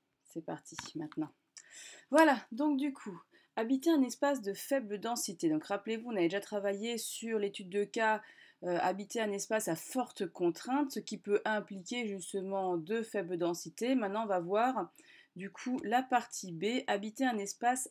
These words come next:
agricole de faible densité. On va se demander comment les hommes habitent-ils les espaces de faible densité à vocation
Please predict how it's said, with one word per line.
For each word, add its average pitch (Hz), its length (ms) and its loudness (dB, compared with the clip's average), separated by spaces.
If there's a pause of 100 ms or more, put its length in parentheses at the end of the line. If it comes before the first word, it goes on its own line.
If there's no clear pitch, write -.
(120)
agricole 233 760 -2
de 175 120 0
faible 185 520 -6
densité. 196 840 0 (680)
On 190 80 -2
va 220 100 4
se 233 120 2
demander 247 320 0
comment 277 400 6
les 240 240 2
hommes 226 80 -2
habitent-ils 214 560 -4
les 190 180 -2
espaces 220 380 0
de 185 100 2
faible 214 380 -2
densité 196 580 -2
à 180 140 4
vocation 226 720 -4